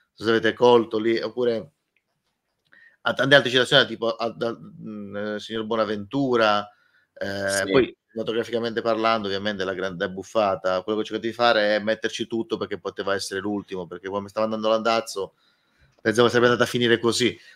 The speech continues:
Speaker 1: Poi per fortuna, eh, è andato a Underdogs, eh, lavorerò ad altre cose, poi sto prov-, lavorando anche ad altri progetti che spero vengano, eh,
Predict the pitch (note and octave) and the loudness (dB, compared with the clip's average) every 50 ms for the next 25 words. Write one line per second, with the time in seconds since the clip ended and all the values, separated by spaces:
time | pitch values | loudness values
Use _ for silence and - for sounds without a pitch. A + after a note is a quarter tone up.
0 | _ - D3 C#3 - D3 D3 - C3+ B2+ - - D#3 D3+ C#3+ B2 A#2 A2+ - - | _ 6 6 8 8 6 4 4 -2 -4 -2 0 0 4 4 4 4 4 0 -4
1 | - - _ _ _ _ - G#2 A2 A2 A2 A2 A2+ A2+ A2 G#2+ A2 A2 A2 A2 | -20 -20 _ _ _ _ -2 2 4 4 6 6 4 4 2 2 0 2 2 4
2 | A2 A2 A2 A2 A2+ A2+ A2+ A2+ A2+ A2+ A2+ A#2+ A#2 C3+ C3+ C3+ C#3+ D3 D3 D#3 | 4 2 2 0 0 0 0 0 0 0 0 0 0 2 4 4 4 4 4 2
3 | C#3 B2 B2+ C3 A#2+ A2+ - - A#2+ A#2 A#2 A2+ A2 A2 A2 G2 - A2 G#2+ A#2 | 0 2 2 2 2 2 -2 -4 -2 0 0 2 2 2 0 0 -2 -2 0 0
4 | A#2+ A2+ A#2 A#2 A2+ A2+ A#2 A2+ A2 - B2+ B2 - C3+ B2+ B2 B2 B2 A#2+ - | 0 2 2 0 0 0 -2 -4 -4 -6 -8 -6 -2 0 2 2 2 2 0 -2
5 | A#2 - - A#2+ A2 - G#2+ - G#2+ G#2 G#2 G#2+ G#2 A2 A2+ A2 A2 A2 A2 A2+ | -6 -8 -6 -8 -8 -8 -8 -8 -4 -4 -2 -2 0 -2 -2 -2 -2 -4 -2 -2
6 | A2 G#2+ A2+ A2 A2 A2+ G#2 A2 A2 G#2 G2+ A#2 A2+ G#2+ - - G2+ F#2+ F#2+ - | -2 0 -2 -2 -4 -6 -8 -6 -8 -6 -4 -4 -4 -4 -4 -8 -12 -12 -12 -12
7 | _ - G#2 G2 F#2+ F#2+ G#2 G#2 F#2+ F#2+ F#2 F#2+ F2+ F2 - _ _ _ _ _ | _ -8 -6 -4 -4 -4 -6 -6 -6 -8 -8 -8 -10 -12 -14 _ _ _ _ _
8 | _ _ _ _ _ _ _ _ - - - B1 - - - - - - - - | _ _ _ _ _ _ _ _ -16 -12 -8 -8 -6 -6 -8 -10 -12 -14 -14 -16